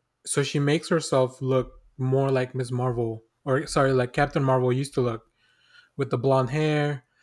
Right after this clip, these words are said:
you know, white skin. Like, she looks like she's Caucasian. Uh, but then she realizes that she shouldn't change into, into that. Like, it's a, it's a very quick sequence. I think it's kind of out of reflex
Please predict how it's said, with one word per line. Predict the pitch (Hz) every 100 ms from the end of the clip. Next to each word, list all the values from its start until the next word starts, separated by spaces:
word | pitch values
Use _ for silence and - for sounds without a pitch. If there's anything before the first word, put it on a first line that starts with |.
| _ _ -
you | 135
know, | 127 123 -
white | 135 120
skin. | - 151 135
Like, | 127 131
she | - 175
looks | 165 160 - -
like | 139 127 -
she's | - 135
Caucasian. | 143 127 165 160 123 113 113 _ _ _ _ _ _ _ _ _ -
Uh, | 131 123 117 113 - _ -
but | 143 131
then | 160
she | 170 175
realizes | 160 160 196 175 170 143
that | 131 127 123 _ _ -
she | - 151
shouldn't | - 147 165 180 170
change | 170 165 160
into, | 170 165 170 165 170 156 _ _ _
into | 147 147 165
that. | 175 175 151
Like, | 143
it's | 180 175
a, | 143
it's | 165 156
a |
very | 139 175 175
quick | 156 160 151
sequence. | - 165 - 127 120
I | 135
think | 175 147
it's | 151 -
kind | - 170
of | 156
out | 131 123
of | 117
reflex | 143 143 127 120 -